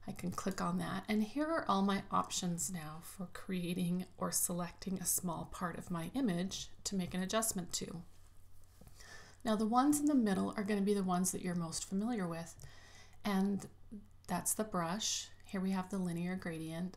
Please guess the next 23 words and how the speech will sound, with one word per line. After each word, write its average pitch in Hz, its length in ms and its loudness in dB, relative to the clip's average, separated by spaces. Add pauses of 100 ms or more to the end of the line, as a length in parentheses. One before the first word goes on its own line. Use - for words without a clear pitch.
and 175 140 -2
we 175 60 -2
have 165 200 -6
the 185 100 -4
radial 170 340 -4
gradient. 165 640 -8 (640)
And 202 100 4
these 285 300 6
tools 285 500 4
really 247 300 4
aren't 226 220 4
gonna 233 120 0
behave 196 460 2 (100)
any 226 360 2 (200)
differently 185 800 0
than 185 160 2
they 185 80 4
have 180 340 -2
previously. 180 800 2
So 196 280 2
if 208 200 -2
you've 294 300 4
been 262 340 4